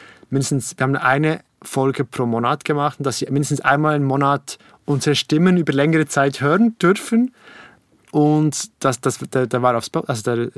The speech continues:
ist auf Spotify. Aber das war wirklich so als sehr hobbymäßig auch gedacht und gewollt. Und da haben wir jeden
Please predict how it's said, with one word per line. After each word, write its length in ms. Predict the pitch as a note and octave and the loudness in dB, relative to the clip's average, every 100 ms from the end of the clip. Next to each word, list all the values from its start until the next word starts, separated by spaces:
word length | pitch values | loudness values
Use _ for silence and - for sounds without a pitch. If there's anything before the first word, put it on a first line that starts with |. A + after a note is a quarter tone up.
| - | -10
ist 160 | C3 C3 | -6 -6
auf 80 | |
Spotify. 640 | - F#3+ G3+ - C#3 D3 D3+ - - - - _ | -2 -2 0 0 2 0 -2 -10 -20 -20 -20 _
Aber 160 | - C3 | -4 -2
das 140 | C#3 | 0
war 160 | C#3+ C3+ | 0 0
wirklich 220 | C#3+ C3+ | -2 -4
so 100 | - | 0
als 180 | B2+ - _ D3 C#3 | -2 -2 _ -16 -6
sehr 300 | C#3 B2+ G#2+ | -4 -2 -2
hobbymäßig 560 | C3 C3+ C3 A#2+ C3 | -2 -2 -2 -2 -4
auch 200 | G#2 - | -4 -4
gedacht 440 | A#2 A2 G#2+ - - | -4 -2 -4 -6 -10
und 200 | A#2+ - | -6 -4
gewollt. 580 | A2+ A2 G#2+ - - _ _ - - _ | -2 -2 -4 -10 -14 _ _ -20 -20 _
Und 380 | C#3+ C#3 C#3 - | -2 0 0 -2
da 80 | C3 | 0
haben 160 | C#3 D3 | 2 0
wir 80 | |
jeden 680 | B2+ A#2+ C3+ D3+ E3 D#3 D3+ | -2 0 0 0 -2 -2 -2